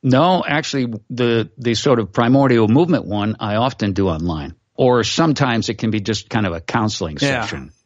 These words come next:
Speaker 1: But usually I can make an impact on somebody if I can get them to do something like "Mom," right, with me and do it. But it can be very difficult because I encounter the stubborn one.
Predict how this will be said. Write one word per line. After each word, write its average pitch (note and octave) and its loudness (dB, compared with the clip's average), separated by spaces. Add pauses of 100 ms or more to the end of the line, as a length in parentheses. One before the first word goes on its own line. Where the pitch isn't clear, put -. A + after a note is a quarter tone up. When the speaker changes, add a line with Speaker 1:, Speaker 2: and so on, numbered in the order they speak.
(800)
Speaker 1:
But G#2 -2
usually C3 2
I A2+ 0
can A2+ 2
make A#2+ 0
an A2+ 0
impact A#2 -2
on F#2+ -4
somebody G2+ -2 (540)
if G#2+ -8
I B2 2
can C#3+ -4
get C3 0
them A#2+ 0
to A#2+ 0
do D3+ 2
something G2+ -2
like G#2+ -2
"Mom," G#3+ 0 (200)
right, A2+ -2
with A2+ -2
me C3 0 (680)
and G#2+ -2
do A#2 2
it. - -4 (580)
But A2 -4 (120)
it A#2+ -10
can A#2+ 2
be A2+ 2
very A#2+ 2
difficult A#2+ -2
because G#2 -6
I G#2+ 0
encounter A2 -2
the F#2+ -4
stubborn C3 -2
one. C#2 -14